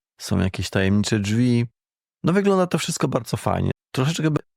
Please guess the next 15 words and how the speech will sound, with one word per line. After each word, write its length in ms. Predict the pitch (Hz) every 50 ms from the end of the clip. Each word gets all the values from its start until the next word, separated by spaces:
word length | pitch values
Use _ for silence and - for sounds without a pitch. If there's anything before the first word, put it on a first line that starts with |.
| -
ciaśniej 460 | - - 151 185 185 - - 147 127 104
przykadrował, 680 | - - 117 - - 107 98 107 104 98 98 104 107
żeby 200 | 104 113 107 113
nie 120 | 117 117 113
było 200 | 131 135 - -
aż 140 | 113 -
tyle 220 | - - 139 127 110
tej 260 | - 120 117 113 110
ściany, 680 | - - - - - 196 160 123 104 101 107 131 170 - _ _ _ _ _ -
ale 180 | 151 170 175 151
to 100 | - 147
już 100 | 135 131
jest 120 | 123 -
pewien 460 | - 127 113 113 113 110 107 107 107
niuans. 640 | 107 104 98 92 95 98 101 107 117 120 - -